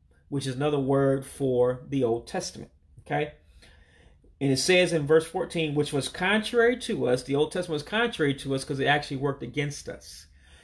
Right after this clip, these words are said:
Uh, it always convicted us of sin, but it had no way of saving us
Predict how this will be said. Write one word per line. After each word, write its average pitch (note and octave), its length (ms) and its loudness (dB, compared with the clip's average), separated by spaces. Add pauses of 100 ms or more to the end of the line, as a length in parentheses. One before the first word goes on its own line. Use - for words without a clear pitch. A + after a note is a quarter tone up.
(140)
Uh, C3 220 2
it C#3 140 4
always D3 320 4
convicted C3+ 600 -2
us B2 160 0
of A#2 140 -2
sin, F3 440 -2
but C3 120 -2
it B2+ 80 -6
had C3+ 260 -2
no D3 200 0
way C#3+ 300 2
of B2 160 0
saving D#3+ 640 0
us - 520 -6